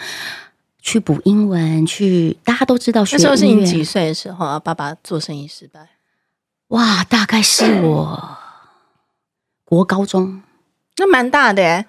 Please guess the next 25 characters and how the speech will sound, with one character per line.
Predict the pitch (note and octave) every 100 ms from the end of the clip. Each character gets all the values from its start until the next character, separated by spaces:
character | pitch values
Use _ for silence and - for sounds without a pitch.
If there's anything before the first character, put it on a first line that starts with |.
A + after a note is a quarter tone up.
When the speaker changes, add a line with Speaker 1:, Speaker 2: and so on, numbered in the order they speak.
| -
Speaker 1:
很 | - E4
大。 |
Speaker 2:
对 | D#4
你 | B3
来 | A3+
说 | A#3 C#4+
是 | D4+
很 | F#3+
大 | A#3 A3
的 |
冲 | G3 G#3+ G#3
击 | G3+ D#3+
欸。 | - - - _ _
Speaker 1:
非 | B3 A#3+
常 | G#3+ E3 D3
大。 | D#3+ D3 - _ - - - _ -
我 | F#3
记 | - F#4+
得， | - F#3+ F#3 G3+ _ _ _ _ _ _ _ _
哎 | F3
呦， | G2+
我 | D#2+
要 | -
哭 | - - - -
了。 | -